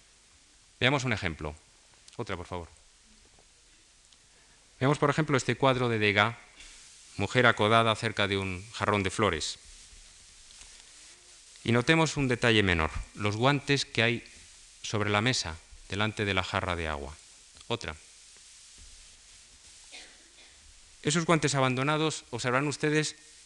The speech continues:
que no se parecen en absoluto a unas manos. No significan en absoluto por semejanza con las manos. Se hallan asociados con las manos de su dueña por contigüidad espacial,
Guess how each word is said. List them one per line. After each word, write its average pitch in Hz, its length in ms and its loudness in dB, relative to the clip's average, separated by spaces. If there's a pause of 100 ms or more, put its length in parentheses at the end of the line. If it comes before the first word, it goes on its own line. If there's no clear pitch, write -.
(400)
que 123 120 2
no 143 100 2
se 151 140 0
parecen 139 380 0
en 127 100 -2
absoluto 123 480 0
a - 20 6
unas 110 240 0
manos. 76 460 -8 (1600)
No 143 120 0
significan 143 600 0
en 120 100 -2
absoluto 127 440 -2
por 110 180 -4
semejanza 104 760 -4 (300)
con 95 160 -2
las 90 140 0
manos. 76 420 -4 (920)
Se - 180 -2
hallan 156 220 0
asociados 143 720 -2 (560)
con 90 140 -4
las 87 140 -2
manos 123 280 2
de 123 80 -2
su 131 120 -2
dueña 120 440 -2 (340)
por 123 180 -2
contigüidad 113 640 0
espacial, 80 540 -4